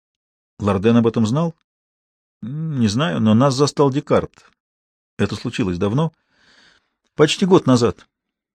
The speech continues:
«Почему Декарт ничего не сказал?» «Потому что он находится в таком же положении». Если он начнёт меня обвинять, обвинение может обернуться против него самого. А кто-нибудь видел Декарта с госпожой Лорден?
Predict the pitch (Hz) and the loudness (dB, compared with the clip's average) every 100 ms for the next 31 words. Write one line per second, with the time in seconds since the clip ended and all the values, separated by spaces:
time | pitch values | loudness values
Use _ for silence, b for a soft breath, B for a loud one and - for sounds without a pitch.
0 | _ _ _ _ _ 113 - 170 165 - | _ _ _ _ _ -6 0 2 2 2
1 | 156 143 151 151 139 127 156 135 90 78 | 2 2 0 0 0 0 0 0 -2 -6
2 | _ _ _ _ _ _ _ _ _ - | _ _ _ _ _ _ _ _ _ -14
3 | - 92 101 90 95 107 - 143 139 139 | -2 0 2 2 2 4 4 2 0 2
4 | 165 208 147 95 101 92 82 76 - _ | 2 4 2 2 0 0 0 -6 -12 _
5 | _ _ _ _ _ _ - 90 - 127 | _ _ _ _ _ _ -8 -4 2 4
6 | 131 131 131 127 127 131 135 147 170 175 | 4 4 4 6 8 6 4 2 2 2
7 | - b b b b b 117 110 113 143 | -2 b b b b b 0 2 6 6
8 | 165 170 165 156 143 151 156 165 156 160 | 6 6 4 4 4 4 6 4 2 0
9 | 147 156 147 165 160 - 156 151 78 - | 2 0 2 2 2 4 2 2 -2 -8
10 | _ _ _ _ _ _ _ _ _ _ | _ _ _ _ _ _ _ _ _ _
11 | - 101 - 139 143 139 135 - - 123 | -4 -4 -2 2 4 4 2 -2 -8 0
12 | 196 208 135 110 131 139 107 - 95 104 | 2 4 2 2 0 2 2 0 -6 -4
13 | 123 110 98 110 98 85 | -2 0 2 2 0 -4